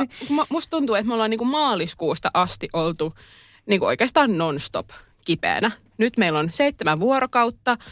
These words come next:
äh, että ollaan oltu kaikki terveitä ja se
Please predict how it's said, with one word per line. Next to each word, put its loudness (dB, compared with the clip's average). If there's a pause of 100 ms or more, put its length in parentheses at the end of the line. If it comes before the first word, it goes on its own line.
(520)
äh, -2 (720)
että -2
ollaan -2
oltu -4
kaikki 0
terveitä 2 (200)
ja -4
se 2